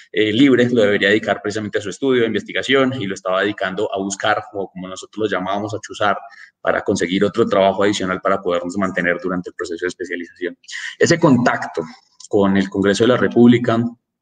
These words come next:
y ese entender que, que definitivamente se pueden hacer cosas, lo que pasa es que a veces falta mucha voluntad para poderlas hacer, pues básicamente me hizo entender que en algún momento, eh, mm, fuera o quisiera,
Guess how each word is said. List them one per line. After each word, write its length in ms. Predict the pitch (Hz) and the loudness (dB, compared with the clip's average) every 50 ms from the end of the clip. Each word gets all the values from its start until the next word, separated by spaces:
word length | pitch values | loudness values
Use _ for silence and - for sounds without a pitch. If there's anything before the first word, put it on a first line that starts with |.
| _ _ - | _ _ -2
y 140 | 120 117 131 | 2 2 4
ese 140 | 123 127 | 6 6
entender 640 | 131 131 123 117 104 95 92 107 107 95 - 87 - - - - - - - _ - | 4 6 4 4 2 2 4 4 2 2 2 -2 -10 -14 -20 -20 -20 -20 -20 _ -4
que, 720 | - 101 101 95 95 95 92 92 92 90 92 95 98 98 - _ _ | 0 2 2 4 2 2 2 0 0 -2 -4 -8 -12 -16 -18 _ _
que 260 | - 107 107 104 104 | -6 -4 -2 -2 -2
definitivamente 800 | 101 107 - 117 110 107 110 113 117 120 127 131 127 131 143 139 | -2 -4 -4 -4 -4 -4 -2 -2 0 0 2 0 2 2 2 2
se 140 | 135 139 120 | 2 2 0
pueden 260 | - 107 107 110 131 | 0 0 0 0 0
hacer 200 | 135 120 110 - - | 0 -2 -4 -2 2
cosas, 280 | 151 160 139 123 110 | 2 2 2 2 0
lo 100 | 107 101 | -4 -6
que 80 | 101 - | -6 -6
pasa 180 | - 98 101 | -6 -6 -6
es 80 | 101 - | -6 -4
que 240 | - 135 131 127 120 | -2 0 0 0 -2
a 100 | 120 104 | -4 -4
veces 240 | 107 104 113 113 - | -4 -6 -8 -8 -6
falta 260 | 120 117 120 120 117 | -6 -6 -4 -4 -4
mucha 280 | 127 127 120 123 123 | -4 -4 -4 -4 -4
voluntad 520 | 120 120 120 120 101 92 92 95 98 95 92 - | -2 -2 0 0 -2 -4 -4 -2 -2 -2 -2 -4
para 160 | 110 110 107 | -6 -6 -6
poderlas 400 | - 101 92 92 90 107 113 117 | -4 -4 -4 -2 -2 -2 -4 -4
hacer, 280 | 104 120 123 156 165 - - - - - - - - _ _ | -2 -2 -2 -2 -4 -8 -18 -20 -20 -20 -20 -20 -20 _ _
pues 140 | - 131 - | -4 -2 0
básicamente 540 | 110 110 123 120 131 120 117 117 - 113 120 | 0 0 0 2 2 2 2 4 4 4 4
me 100 | 120 107 | 4 4
hizo 140 | 101 117 | 2 0
entender 360 | 110 104 - 104 101 101 98 - | -2 -2 -2 0 0 0 0 0
que 140 | - 117 | -2 -2
en 80 | 117 110 | 0 0
algún 260 | 104 104 98 107 113 | 0 -2 0 0 2
momento, 460 | 123 135 143 143 131 117 120 120 120 120 120 - - | 4 4 6 6 6 4 4 4 2 0 -2 -4 -6
eh, 220 | 101 101 101 95 90 92 - - - _ _ _ _ _ _ _ _ _ _ - | -4 -4 -4 -4 -6 -8 -14 -20 -20 _ _ _ _ _ _ _ _ _ _ -8
mm, 260 | 98 98 95 95 98 - _ _ _ _ _ _ _ _ _ _ | -8 -8 -8 -8 -12 -18 _ _ _ _ _ _ _ _ _ _
fuera 580 | - 117 113 107 110 110 113 110 110 - - - - | -2 0 2 2 2 2 2 0 -2 -6 -10 -8 -8
o 100 | 107 - | -8 -8
quisiera, 480 | - 98 - 117 110 98 98 101 - | -8 -8 -2 0 0 0 0 -2 -6